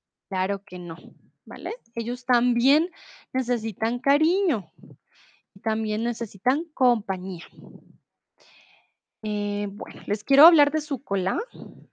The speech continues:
que lo estoy aquí organizando un momentito. Entonces, la cola del gato también, eh, envía mensajes. Entonces, veamos qué dice su cola.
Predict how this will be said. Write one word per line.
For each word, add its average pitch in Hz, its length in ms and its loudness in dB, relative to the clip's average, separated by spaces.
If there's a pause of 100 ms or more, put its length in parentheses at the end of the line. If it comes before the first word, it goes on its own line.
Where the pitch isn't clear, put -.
(300)
que 214 100 -8
lo 196 100 -6
estoy 202 260 -8
aquí - 440 -10
organizando 226 720 -4
un 294 60 0
momentito. 208 640 -2 (3000)
Entonces, 208 320 2
la 247 160 8
cola 285 520 8
del 330 160 10
gato 285 320 0 (200)
también, 247 640 2 (680)
eh, 214 600 0 (540)
envía 220 460 2
mensajes. - 880 -4 (1080)
Entonces, 196 760 -2 (600)
veamos 220 460 2
qué 233 240 0
dice 240 300 -2
su 226 200 -8
cola. 165 240 2